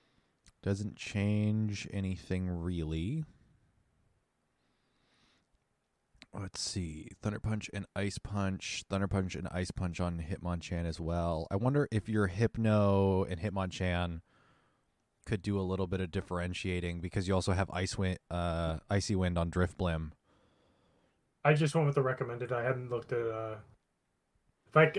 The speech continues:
Speaker 2: I could change Thunder Punch on Hitmonchan to fire,
Speaker 1: Mm-hmm.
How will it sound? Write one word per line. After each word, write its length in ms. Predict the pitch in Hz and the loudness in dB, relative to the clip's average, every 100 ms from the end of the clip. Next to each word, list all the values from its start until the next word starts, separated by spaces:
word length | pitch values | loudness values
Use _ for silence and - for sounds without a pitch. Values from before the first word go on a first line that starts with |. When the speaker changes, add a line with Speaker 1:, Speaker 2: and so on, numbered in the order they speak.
| 160 | 6
Speaker 2:
I 40 | |
could 200 | 151 180 | 8 6
change 320 | 156 170 165 147 | 8 6 6 4
Thunder 300 | 147 147 139 | 4 6 6
Punch 340 | 143 139 - | 4 2 0
on 200 | 143 127 | -2 0
Hitmonchan 520 | 131 131 127 - 127 | 0 -2 -4 -4 -4
to 80 | 113 | -6
fire, 540 | - 123 135 160 196 - _ - | -4 2 4 4 2 -4 _ -4
Speaker 1:
Mm-hmm. 220 | 104 95 | -2 -2